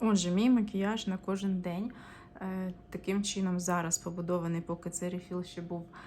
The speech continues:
На все по віку наношу світлий відтінок. Свочі незручно робити, він, е, вони не пильні, ці тіні. От, е,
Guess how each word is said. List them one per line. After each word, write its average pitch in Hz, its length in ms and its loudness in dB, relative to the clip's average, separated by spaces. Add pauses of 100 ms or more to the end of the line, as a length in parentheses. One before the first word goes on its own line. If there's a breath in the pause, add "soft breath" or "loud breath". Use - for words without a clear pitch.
(300 loud breath)
На 180 120 -2
все 247 180 -4
по 233 140 -8
віку 254 260 -6
наношу 190 500 -2
світлий 190 480 -2
відтінок. 175 580 -4 (1500 loud breath)
Свочі 208 500 -4
незручно 202 520 0
робити, 202 500 -2
він, 202 360 0 (800 loud breath)
е, 196 280 0 (680 loud breath)
вони 208 300 2
не 269 140 4
пильні, 190 420 0
ці 170 200 -10
тіні. 165 460 -6 (180)
От, - 240 -10
е, 170 260 -6